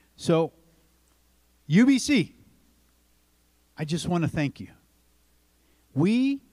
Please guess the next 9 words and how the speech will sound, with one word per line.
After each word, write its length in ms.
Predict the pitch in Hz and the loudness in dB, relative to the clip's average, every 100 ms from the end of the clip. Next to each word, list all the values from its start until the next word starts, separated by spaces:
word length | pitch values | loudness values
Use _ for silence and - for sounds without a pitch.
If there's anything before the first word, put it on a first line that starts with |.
| 127 | -10
gave 240 | 160 165 | -4 -2
out 480 | 151 139 104 - - - _ _ _ _ 151 | -2 -2 -6 -18 -20 -20 _ _ _ _ -2
over 500 | 170 170 180 180 - _ | -2 0 -4 -4 -10 _
a 60 | 127 | -18
hundred 580 | - 190 208 202 165 156 | -4 0 2 2 0 2
backpacks 840 | 180 175 170 151 127 - - - _ _ _ _ | 2 0 -2 -2 -4 -10 -20 -20 _ _ _ _
in 140 | 156 190 | 2 2
our 100 | 202 | 2
community. 640 | 220 208 262 269 165 95 | 0 2 4 4 0 -8